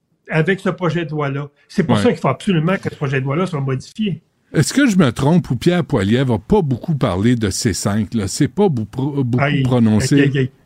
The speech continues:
Speaker 1: hey, il a parlé du C cinq, euh, depuis à peu près deux semaines. Et il a parlé encore ce matin, il a parlé hier avec ces statistiques-là. Et, euh, lorsque je l'ai rencontré, Benoît, avant que je quitte le Sénat,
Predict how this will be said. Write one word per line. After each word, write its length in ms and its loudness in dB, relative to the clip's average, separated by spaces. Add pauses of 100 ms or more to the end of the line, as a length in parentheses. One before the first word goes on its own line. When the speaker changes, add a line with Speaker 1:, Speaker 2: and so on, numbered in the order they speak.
(420)
Speaker 1:
hey, 360 0
il 100 -2
a 60 0
parlé 400 2
du 120 -6
C 220 -6
cinq, 400 -2
euh, 240 -6
depuis 300 -6
à 20 0
peu 100 -8
près 220 -6
deux 240 -2
semaines. 420 -6 (380)
Et 80 0
il 80 4
a 40 2
parlé 240 0
encore 280 0
ce 100 -2
matin, 360 -2
il 200 -2
a 60 -4
parlé 380 -4
hier 260 -2
avec 240 -8
ces 140 -10
statistiques-là. 920 -2 (400)
Et, 320 2
euh, 240 -2
lorsque 280 2
je 100 2
l'ai 240 2
rencontré, 500 -4
Benoît, 340 -4
avant 200 -2
que 120 -6
je 120 -12
quitte 200 -4
le 100 -8
Sénat, 460 -4